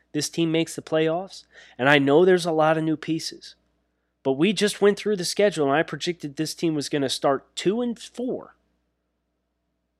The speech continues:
And that's with new pieces.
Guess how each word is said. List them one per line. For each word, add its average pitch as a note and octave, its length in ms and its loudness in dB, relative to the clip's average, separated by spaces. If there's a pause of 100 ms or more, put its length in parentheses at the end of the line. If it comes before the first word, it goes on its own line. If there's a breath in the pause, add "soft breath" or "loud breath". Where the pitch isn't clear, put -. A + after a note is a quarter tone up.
(3000)
And C3 160 -2
that's D#3+ 280 4
with G3 360 2
new D#3 240 2
pieces. - 680 -2